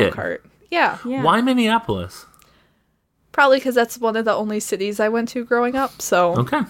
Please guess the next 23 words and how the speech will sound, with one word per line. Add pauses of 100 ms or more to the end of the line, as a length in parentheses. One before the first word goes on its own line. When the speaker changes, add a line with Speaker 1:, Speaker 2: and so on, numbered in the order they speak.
(160)
Speaker 3:
Okay.
Speaker 1:
Fair
enough.
Speaker 2:
And
I
like
it
there.
It's
a
nice
place.
Speaker 1:
Yeah. (420)
Speaker 3:
Fair. (320)
So
we're
on
Twitter
at
Thanks
for
the
Lyrics